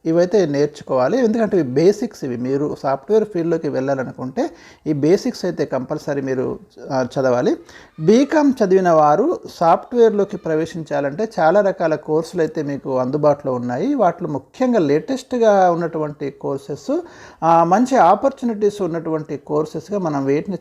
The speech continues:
చూడొచ్చు అంటే మీరు, ఆ, బిజినెస్ అనలిటిక్స్ ఇప్పుడు ఎమర్జింగ్ కెరీర్, డేటా సైన్స్ కూడా వెరీ లేటెస్ట్, ఆ, మీకు కోర్స్ అని చెప్పుకోవచ్చు. ఎందుకంటే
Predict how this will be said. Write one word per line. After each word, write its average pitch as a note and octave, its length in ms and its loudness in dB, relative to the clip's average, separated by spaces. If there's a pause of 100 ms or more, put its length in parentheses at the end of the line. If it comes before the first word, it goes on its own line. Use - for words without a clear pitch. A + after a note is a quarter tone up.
చూడొచ్చు C#3+ 360 -6
అంటే C3 220 -4
మీరు, E3+ 320 0 (360)
ఆ, E3 80 2
బిజినెస్ G3+ 640 4
అనలిటిక్స్ F#3+ 560 0
ఇప్పుడు C#3 500 -2
ఎమర్జింగ్ D#3 580 -2
కెరీర్, D3 420 -2 (400)
డేటా G#3 360 4
సైన్స్ A3 320 0
కూడా G3+ 120 0
వెరీ E3 220 4
లేటెస్ట్, E3+ 540 -2 (680)
ఆ, C3+ 440 -2 (120)
మీకు C3+ 500 -2 (360)
కోర్స్ F3 240 4
అని F3 120 0 (120)
చెప్పుకోవచ్చు. D#3+ 560 -2
ఎందుకంటే G3 580 0